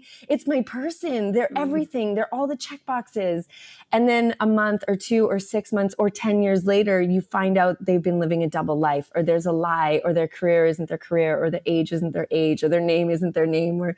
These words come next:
Speaker 1: something like that, because there's this veil of illusion that could potentially be put there.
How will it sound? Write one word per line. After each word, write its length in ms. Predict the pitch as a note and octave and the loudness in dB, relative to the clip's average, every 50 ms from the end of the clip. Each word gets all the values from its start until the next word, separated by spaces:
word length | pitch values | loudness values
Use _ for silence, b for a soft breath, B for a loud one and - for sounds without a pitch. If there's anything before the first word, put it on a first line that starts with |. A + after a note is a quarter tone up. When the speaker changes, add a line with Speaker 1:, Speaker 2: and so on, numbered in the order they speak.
| B B B B B B | B B B B B B
Speaker 1:
something 340 | - - C4 A#3 G#3+ G3+ G3 | 0 2 2 4 4 2 2
like 180 | F3+ E3+ F3+ | 0 -2 0
that, 220 | - A#3 A#3 G#3+ - | 0 0 0 0 -2
because 420 | G3+ F#3 - G3+ F#3+ F#3 E3+ - B B B B B B - | -6 -2 0 0 2 2 0 -4 B B B B B B 2
there's 220 | G3 F#3+ F#3 E3+ | 4 4 4 4
this 200 | E3 F3 E3+ D#3 | 2 0 0 0
veil 280 | D#3+ E3+ E3 D#3+ D#3+ D#3+ | 2 4 4 6 6 4
of 100 | D#3 D3+ | 4 2
illusion 560 | D#3 D#3 D#3+ F3 G#3 A#3 G#3+ F#3+ G3 F3+ F3 | 2 2 4 4 4 4 4 2 0 -2 -2
that 160 | E3+ D3 - | -4 -6 -6
could 120 | - - F3 | -6 -4 -6
potentially 520 | E3 - - E3+ D#3+ D#3 - - D#3 D3 | -6 -6 -4 -6 -6 -6 -4 -2 -2 -2
be 140 | D3 D3 C#3+ | 0 -2 -4
put 240 | - - - - - - | -4 -6 -10 -10 -6 -6
there. 340 | - - - - - F#3 | -4 -4 -2 -4 -4 -6